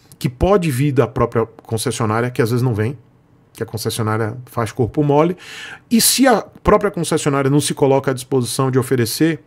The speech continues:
alguma vantagem pro consumidor, você propõe, conversa com o gerente, diz, "Vem cá, você não me dá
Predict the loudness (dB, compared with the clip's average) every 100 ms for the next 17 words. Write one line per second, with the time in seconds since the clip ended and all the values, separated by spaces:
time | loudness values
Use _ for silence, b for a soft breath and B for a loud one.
0 | _ -2 2 2 0 -2 2 4 2 -2
1 | -6 -12 -10 -8 -4 4 4 2 B B
2 | B B B -2 2 2 2 -4 -4 -4
3 | _ _ -14 -4 0 0 0 -2 0 0
4 | -2 -4 -4 -2 -2 -2 -2 -2 -2 2
5 | 2 2